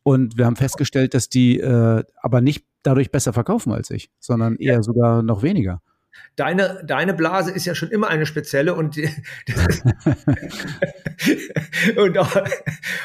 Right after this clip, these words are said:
Speaker 2: und ob dir das dann jeder glaubt, was du, äh, da erzählst, das ist, das ist ja eine spannende Frage. Aber tatsächlich <laughs> war ich ja dabei und hab das erlebt, wie es dir ging. Und, äh,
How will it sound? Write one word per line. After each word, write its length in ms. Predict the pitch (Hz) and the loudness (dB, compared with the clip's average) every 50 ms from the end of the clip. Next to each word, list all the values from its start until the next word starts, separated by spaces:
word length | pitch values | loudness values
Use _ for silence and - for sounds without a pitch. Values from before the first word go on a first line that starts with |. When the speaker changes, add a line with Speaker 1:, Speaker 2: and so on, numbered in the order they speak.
| - - | -6 -2
Speaker 2:
und 220 | - 170 160 151 | 0 0 0 2
ob 200 | - 165 170 170 | 0 -2 -2 0
dir 100 | - 180 | 0 0
das 200 | 151 160 156 151 | 2 2 0 2
dann 140 | 160 170 151 | 0 0 2
jeder 260 | 143 165 156 160 151 | 4 4 4 2 0
glaubt, 420 | 135 - 131 143 151 196 208 - - | 0 0 2 2 2 2 2 2 0
was 200 | 156 143 - - | 0 0 0 0
du, 280 | 156 151 147 143 151 165 | 2 2 4 4 2 2
äh, 440 | - 180 165 143 143 143 135 - - | 2 2 2 4 4 4 2 2 0
da 100 | 147 143 | 0 0
erzählst, 640 | 143 156 147 - - 147 147 160 202 202 - - - - - _ | 0 -2 -2 -2 0 2 2 2 2 0 -2 -8 -12 -18 -12 _
das 300 | 170 135 147 190 160 196 | -6 -2 0 2 2 2
ist, 300 | 196 156 170 156 165 156 | 2 2 0 0 0 0
das 160 | 175 175 208 | 0 0 0
ist 160 | 175 131 - | 0 0 0
ja 80 | 185 160 | -2 -2
eine 100 | 143 131 | -2 -2
spannende 440 | - - - 156 143 147 139 147 | -2 0 0 -2 -2 -2 -6 -8
Frage. 360 | 139 - - 147 143 170 175 170 | -8 -4 -2 0 0 2 2 2
Aber 160 | 156 160 - | 0 2 2
tatsächlich 560 | 160 156 - - 170 156 165 214 - 185 175 - - | 0 2 2 2 2 2 0 -2 -4 -4 -6 -8 -12
<laughs> 80 | - - | -8 -4
war 180 | - 147 165 214 | -2 0 0 2
ich 120 | 247 - | 2 2
ja 80 | 196 180 | 2 2
dabei 520 | - 165 156 147 147 143 143 180 226 226 | 2 0 0 0 0 0 2 2 2 2
und 120 | 190 160 160 | 2 2 0
hab 140 | 160 165 - | 0 0 -2
das 140 | 170 151 | -2 0
erlebt, 420 | 165 151 147 143 160 208 208 - - | 0 0 2 2 0 0 -2 -4 -6
wie 120 | 165 160 | -2 -2
es 160 | 151 - - | -2 -2 -2
dir 140 | - 143 139 | -2 -4 -2
ging. 360 | 120 143 139 143 170 202 202 - - - - - - _ _ | 0 0 -2 0 -2 -6 -8 -10 -16 -20 -20 -20 -20 _ _
Und, 400 | - 160 156 160 165 135 - - | -2 0 0 0 -2 -4 -4 -2
äh, 440 | 185 165 156 151 151 156 151 151 | 0 2 2 2 2 2 0 -4